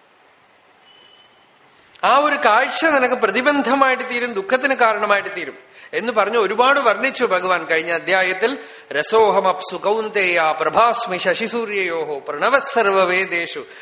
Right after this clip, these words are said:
ശബ്ദഹ്യേ പൗരുഷം നൃഷു." എങ്ങനെയാ ഭഗവാനെ അവിടുന്ന് പ്രപഞ്ചം മുഴുവൻ വ്യാപിച്ചു നിൽക്കണത് എന്ന് അർജുനൻ ചോദിച്ചു.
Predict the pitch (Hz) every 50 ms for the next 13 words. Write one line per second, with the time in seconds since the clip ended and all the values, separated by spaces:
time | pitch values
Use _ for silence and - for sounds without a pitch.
0 | - - - - 185 170 175 - - 254 240 247 - - 214 196 170 156 - 160
1 | 180 226 247 226 - 226 202 165 156 156 185 208 - - 202 - - - - -
2 | - - _ _ _ _ _ _ _ _ _ _ _ _ _ _ _ _ _ _
3 | _ _ _ _ _ _ _ _ - - 139 170 214 240 277 311 311 311 302 220
4 | 220 233 226 240 254 247 247 247 240 226 220 220 226 226 220 208 190 196 220 240
5 | 240 262 247 240 240 240 233 226 214 196 170 175 202 - - - 254 254 240 220
6 | - 220 214 208 208 196 - 208 196 196 202 190 - 156 175 170 165 147 156 185
7 | 180 180 185 185 170 170 156 170 175 - - 151